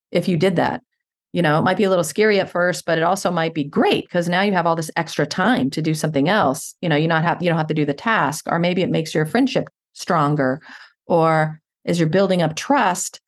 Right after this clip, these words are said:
that can really help you be more collaborative in your life and, and let go of more things and not be so skeptical of everything and all of those things.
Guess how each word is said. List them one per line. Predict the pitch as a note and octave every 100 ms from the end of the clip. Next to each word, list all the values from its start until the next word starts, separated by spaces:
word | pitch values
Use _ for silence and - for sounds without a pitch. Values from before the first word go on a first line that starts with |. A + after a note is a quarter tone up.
| _
that | -
can | F#3+ F#3
really | F#3 G3
help | F3+ F#3 F3+
you | F3 E3+ E3
be | E3+
more | E3+ D#3
collaborative | D#3 G3 A#3+ C4 F3 E3 D#3+ D#3
in | D#3+
your | F#3
life | G#3 A#3 C#3+ D#3
and, | - - - _ _
and | E3+ E3+
let | F#3 -
go | - C4+ F#3
of | D#3
more | E3+ E3+
things | D#3+ C4+ D#3+ D3 -
and | - E3+
not | E3+ F3 -
be | F#3
so | F3 - E3+ E3+
skeptical | E3+ - C4+ G#3+ F#3+ C#3+
of | C3+
everything | C3 D3+ D#3 D#3 - -
and | - - _ - _ _ -
all | G#3+ A3
of |
those | G#3 B3+ C4
things. | - C3 - -